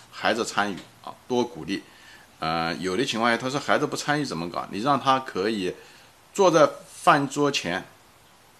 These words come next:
吃饭，大家都在一起吃饭嘛。那么你们两个，夫妻两个讨论，对不对？他有的时候不一定听，但是你那时候可以问他问题啊。你问，你说：“哎，你，你怎么看呢？对不对？嗯，你怎么认为啊？”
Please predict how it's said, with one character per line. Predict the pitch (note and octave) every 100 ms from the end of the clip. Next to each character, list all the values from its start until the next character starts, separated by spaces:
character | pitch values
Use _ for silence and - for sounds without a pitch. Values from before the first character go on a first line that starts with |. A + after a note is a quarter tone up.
| _ _ - _ _ _ -
吃 | - F#3
饭， | G3+ C3
大 | B2
家 |
都 | G2+
在 | F#2+ G2
一 |
起 | G2
吃 | - F2
饭 | F2 D#2+
嘛。 | - - -
那 | A2+
么 | G#2 - - - _ _ _
你 | G2
们 | G2+ B2+
两 | G2+ F2+
个， |
夫 | E2+ A2
妻 | A#2+
两 | G2 E2+
个 | F2
讨 | - B1+
论， | D#2 D#2 - - - - -
对 |
不 | F2+
对？ | F#2 F2 - -
他 | - C3
有 | A#2+
的 |
时 | A#2
候 | G#2+
不 | A#2+
一 | A#2
定 | A2 -
听， | - C#3 - _ _ _
但 | F#3
是 | F3 D3+
你 | A2
那 | F#3
时 |
候 | A#2
可 | A2
以 |
问 | G#2+ F3
他 | D3+
问 | D3+ F#3+
题 | - -
啊。 | - - _ _ _ -
你 |
问， | F#2 A#2 F#2+
你 |
说 | G#2 G2+ - - -
：“哎， | A2 C3 - - - -
你， | G2+ -
你 | G2 F#2+ A#2+
怎 | G2+
么 | F2+
看 | - B2+
呢？ | G#2 G2+ - -
对 | G2
不 |
对？ | G2 E2 - - _ - -
嗯， | - F2 F2 D2+
你 | F#2
怎 | G#2+
么 | F#2 F#2
认 | G2
为 | D#2
啊？” | E2